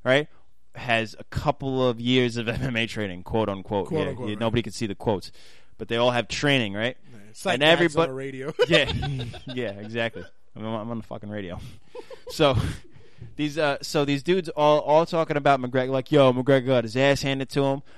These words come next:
Speaker 1: I'm just like, he did get choked out, but he didn't get his ass handed to him. He did exactly what he said he was gonna do. He says, he said he was gonna, he was gonna butcher Nate Diaz and then play with him,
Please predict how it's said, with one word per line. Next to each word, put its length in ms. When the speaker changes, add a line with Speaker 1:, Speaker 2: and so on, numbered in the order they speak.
Speaker 1:
I'm 120
just 120
like, 220
he 120
did 180
get 140
choked 320
out, 280
but 120
he 80
didn't 120
get 100
his 140
ass 220
handed 280
to 120
him. 160
He 180
did 180
exactly 580
what 160
he 100
said 200
he 80
was 120
gonna 200
do. 180
He 100
says, 340
he 140
said 280
he 80
was 160
gonna, 320
he 180
was 140
gonna 220
butcher 320
Nate 240
Diaz 420
and 160
then 120
play 200
with 140
him, 180